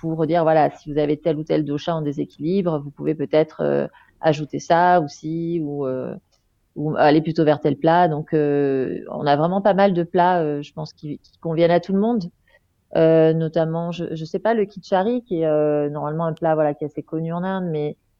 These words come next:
là, on va faire avec du riz, euh, de Camargue, avec des lentilles, euh, des Landes, euh, ou, bon, des lentilles qui poussent en France aussi. Euh, donc, euh, c'est un plat qui est assez simple, euh, voilà, qui est à base de riz, lentilles,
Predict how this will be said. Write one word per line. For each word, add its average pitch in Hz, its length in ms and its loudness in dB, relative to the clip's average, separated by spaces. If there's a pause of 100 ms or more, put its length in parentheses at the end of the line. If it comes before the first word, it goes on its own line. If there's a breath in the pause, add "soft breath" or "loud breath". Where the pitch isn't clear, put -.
(200)
là, 165 340 4
on 151 100 0
va 151 180 4
faire 156 200 2
avec 147 240 2
du 147 160 -4
riz, 160 320 0
euh, 139 260 2
de 139 120 -2
Camargue, 202 600 2
avec 147 280 0
des 151 100 0
lentilles, 156 500 -4
euh, 143 160 0
des 160 140 0
Landes, 208 400 0
euh, 151 340 0
ou, 135 340 -8
bon, 117 140 -14 (100)
des - 120 -10
lentilles 143 340 -14
qui - 60 -20
poussent - 220 -14
en 160 60 -8
France 202 300 -6
aussi. 202 280 -12 (640 loud breath)
Euh, 151 380 4
donc, 147 300 -8
euh, 135 600 -2
c'est - 140 -8
un 139 100 -4
plat 151 180 -2
qui - 120 -6
est - 20 -2
assez 156 200 -4
simple, 202 400 -6
euh, 147 280 -2
voilà, - 200 -4
qui - 120 -18
est - 20 -8
à - 40 -10
base 139 140 -6
de 135 100 -6
riz, 143 180 -6
lentilles, 147 480 -8